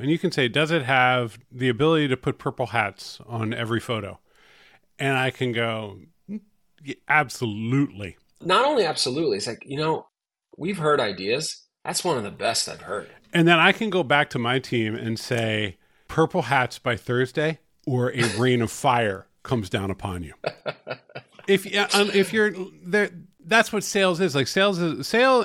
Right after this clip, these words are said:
Speaker 1: people on enterprise and, and sort of, like, there's this sort of big mysterious category of software.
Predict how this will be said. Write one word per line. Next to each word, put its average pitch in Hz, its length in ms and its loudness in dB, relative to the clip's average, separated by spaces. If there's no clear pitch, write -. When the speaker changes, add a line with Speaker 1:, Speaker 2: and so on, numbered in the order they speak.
Speaker 1:
people 269 340 2
on 185 380 0
enterprise 185 680 2
and, 143 260 -4
and 143 200 -6
sort 156 160 -2
of, 131 80 -8
like, 127 260 -2
there's 165 180 2
this 156 140 -4
sort 220 160 2
of 135 140 -4
big 160 380 0
mysterious 131 760 -2
category 113 640 -4
of 107 100 -4
software. 127 580 -4